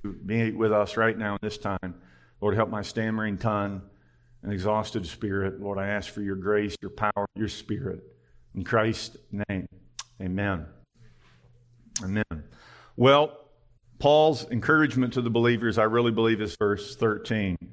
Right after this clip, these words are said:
It highlights God's faithfulness for a believer in a time of testing and trials and temptation.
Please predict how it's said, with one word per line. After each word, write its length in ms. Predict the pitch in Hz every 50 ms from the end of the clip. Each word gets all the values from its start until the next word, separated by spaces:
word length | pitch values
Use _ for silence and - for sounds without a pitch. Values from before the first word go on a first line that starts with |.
| - -
It 80 | 101 92
highlights 460 | 104 113 113 110 110 107 104 101 -
God's 260 | - 113 104 101 -
faithfulness 840 | - - 127 127 123 - - 127 120 117 113 113 113 - - - - _ _ - _ _ - - _ _ _ -
for 160 | - 127 127
a 40 | 117
believer 460 | 101 117 117 120 135 139 143 135 139
in 60 | 131 120
a 60 | 117
time 340 | - - 131 127 127 120 110
of 200 | 104 117 117 -
testing 800 | - 139 139 139 127 - - - 143 139 135 139 143 139 135
and 180 | 113 101 98 90
trials 560 | - 131 123 120 117 120 117 120 120 92 110
and 140 | 107 98 87
temptation. 800 | 95 95 92 - 117 117 117 120 117 113 127 117 117 120 123